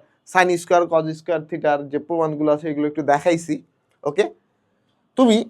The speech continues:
এই কোনো কিছুতে যাও না, তুমি যাও প্লেলিস্টে। প্লেলিস্টে গিয়ে দেখো, সব ক্লাস এখানে দেয়া আছে। তুমি যদি ফ্রিতেও সব কিছু কমপ্লিট করতে চাও, এখান থেকে করে ফেলতে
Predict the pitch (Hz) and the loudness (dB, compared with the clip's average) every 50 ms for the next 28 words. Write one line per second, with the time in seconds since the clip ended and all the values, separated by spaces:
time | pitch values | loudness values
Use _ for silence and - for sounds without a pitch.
0 | - _ 240 269 285 262 - 262 247 254 240 233 226 - 214 214 190 165 160 160 | -6 _ 2 4 4 4 4 4 4 4 4 2 -2 0 2 4 6 8 6 6
1 | 196 233 - 208 202 190 208 208 202 - 156 143 123 113 - - _ - - _ | 6 4 0 -2 2 4 4 4 4 2 2 0 0 -2 -8 -14 _ -20 -20 _
2 | _ _ _ _ _ _ _ _ _ _ _ _ _ _ _ _ - 240 269 262 | _ _ _ _ _ _ _ _ _ _ _ _ _ _ _ _ 4 6 6 6
3 | 262 247 - 247 226 185 190 185 - 147 131 131 - - 160 202 254 254 - - | 4 2 0 -2 0 2 2 4 4 4 0 0 -2 0 2 2 2 2 0 2
4 | - 220 226 233 240 240 233 - - 196 190 190 196 196 185 185 175 170 175 180 | 6 8 10 10 10 8 6 2 0 2 4 4 4 4 2 0 -4 -6 -4 -4
5 | 185 180 147 143 151 151 151 147 147 151 151 - - 139 - - _ 147 143 151 | -4 -2 2 4 6 8 8 8 6 4 2 -2 -6 -10 -10 -10 _ -10 -8 -6
6 | 151 147 160 160 - - 214 240 240 247 254 254 240 240 220 214 - - 196 180 | -6 -6 -6 -6 -4 2 4 4 10 12 12 12 12 10 6 2 0 0 -4 -6
7 | 202 185 180 170 160 180 175 165 - 165 160 160 147 196 196 180 160 160 160 160 | 0 0 0 0 0 -4 -8 -6 -8 -10 -10 -4 0 2 2 2 0 -2 -4 -4
8 | 175 180 - 175 143 143 147 165 151 147 - 208 262 294 | -4 0 0 0 0 0 0 -2 -4 0 4 4 4 4